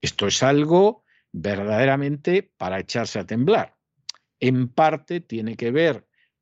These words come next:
con la inflación, pero en parte tiene que ver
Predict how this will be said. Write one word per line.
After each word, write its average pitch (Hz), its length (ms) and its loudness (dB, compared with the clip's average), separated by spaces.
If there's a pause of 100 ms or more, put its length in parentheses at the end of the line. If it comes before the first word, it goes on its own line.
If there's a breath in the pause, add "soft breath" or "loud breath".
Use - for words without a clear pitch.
(120)
con 135 340 0 (100)
la 82 220 -10
inflación, 190 720 0 (960)
pero 156 500 2
en 87 220 -14
parte 107 400 -6
tiene 92 300 -8
que 131 100 0
ver 220 320 2